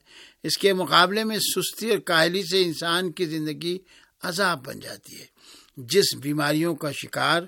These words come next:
اور معاشی مسائل اس کو گھیر لیتے ہیں، سستی اور کاہلی میں سستانہ سعادت و خوشبختی سے دوری ہے۔ انسان کی زندگی محدود ہے۔ اگر وہ اپنی زندگی میں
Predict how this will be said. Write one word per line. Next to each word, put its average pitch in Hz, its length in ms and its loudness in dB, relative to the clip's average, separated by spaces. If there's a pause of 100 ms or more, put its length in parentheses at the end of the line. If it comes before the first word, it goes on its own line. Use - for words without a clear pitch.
(420)
اور 143 120 -6
معاشی 143 480 2
مسائل 165 460 0
اس 147 120 -6
کو 160 160 -8
گھیر 151 260 0
لیتے 170 340 0
ہیں، 147 160 -4 (920)
سستی - 460 0
اور 240 100 4
کاہلی 190 440 4
میں 214 180 -4
سستانہ 180 800 -2 (140)
سعادت 151 400 -2
و 175 60 -4
خوشبختی 147 680 -8
سے 151 280 -4 (540)
دوری 165 500 -6
ہے۔ - 260 -18 (1000)
انسان 175 480 4
کی 190 60 0
زندگی 190 360 2
محدود 185 460 0
ہے۔ 151 200 -2
اگر 160 280 0
وہ 175 120 2
اپنی 170 240 -2
زندگی 156 460 -2
میں 190 280 0